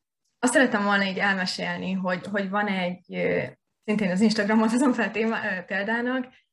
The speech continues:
egy, ö, brit lány, akit én ott, ö, követtem, és ő borderline személyiségzavarral él együtt, és, ö,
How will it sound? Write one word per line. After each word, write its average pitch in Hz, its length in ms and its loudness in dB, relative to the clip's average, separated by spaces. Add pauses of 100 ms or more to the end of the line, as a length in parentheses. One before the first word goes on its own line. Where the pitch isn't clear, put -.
(160)
egy, 196 460 -2
ö, 190 380 0
brit 240 280 0
lány, 185 240 0
akit 185 260 -8
én 180 200 -2
ott, 170 320 -4
ö, 175 280 2 (160)
követtem, 202 880 0 (340)
és 202 440 -2
ő 196 540 -2 (220)
borderline 175 520 2
személyiségzavarral 170 1300 -2
él 185 220 -4
együtt, 302 520 0 (140)
és, 208 440 -2
ö, 190 300 0